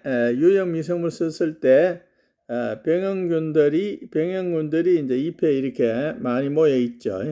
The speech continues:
그래서 이것을 이엠제로 방지하면, 음,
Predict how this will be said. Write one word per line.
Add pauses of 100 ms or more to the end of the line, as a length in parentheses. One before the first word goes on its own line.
그래서 (340)
이것을
이엠제로
방지하면, (200)
음,